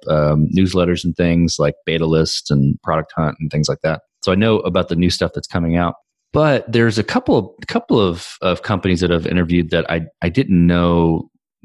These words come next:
that what they built was becoming a product. So, uh, I haven't released this episode yet, but there is a, um, a company, uh, called Looking Glass Factory, and it's,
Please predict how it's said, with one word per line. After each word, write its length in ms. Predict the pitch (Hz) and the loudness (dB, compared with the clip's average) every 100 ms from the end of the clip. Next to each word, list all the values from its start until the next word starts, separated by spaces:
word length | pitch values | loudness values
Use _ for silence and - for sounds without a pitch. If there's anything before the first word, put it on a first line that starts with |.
| 87 | -4
that 200 | 87 82 - _ | -2 -4 -10 _
what 360 | 90 95 104 - | -4 0 0 0
they 120 | 87 82 | -2 -2
built 640 | 78 92 92 80 - - | -2 0 0 0 -6 -8
was 220 | 90 87 - | -2 -2 -2
becoming 800 | - - 92 85 78 76 78 - | -6 -4 -2 0 0 0 -2 -4
a 80 | - | -10
product. 600 | - - 76 71 - - | -6 -2 -2 -2 -6 -6
So, 360 | - 85 82 - - | 0 2 0 -2 -4
uh, 140 | 92 73 - | -4 -4 -6
I 80 | 92 | -4
haven't 260 | 107 110 87 | -2 -2 0
released 340 | 92 98 101 | 2 2 2
this 140 | 92 | -2
episode 380 | 85 76 - 80 | -2 -2 -2 -2
yet, 220 | 80 78 - | 0 0 0
but 140 | 82 | -2
there 180 | 87 82 | 0 2
is 160 | 80 - | 0 2
a, 320 | 80 80 87 | 2 2 2
um, 320 | 78 78 78 - | 2 2 -2 -4
a 80 | |
company, 520 | - 95 - 85 82 78 - - - - - 92 | -6 -6 0 0 0 -2 -10 -18 -14 -14 -8 -4
uh, 240 | 87 78 - | -2 -2 -2
called 220 | 85 78 | -2 2
Looking 360 | 90 143 101 82 | 0 2 0 0
Glass 340 | 78 73 71 | 0 0 -2
Factory, 520 | - 80 - 80 76 | -2 -2 -2 -2 -2
and 160 | 67 82 | 2 2
it's, 360 | 85 - - | 0 -2 -8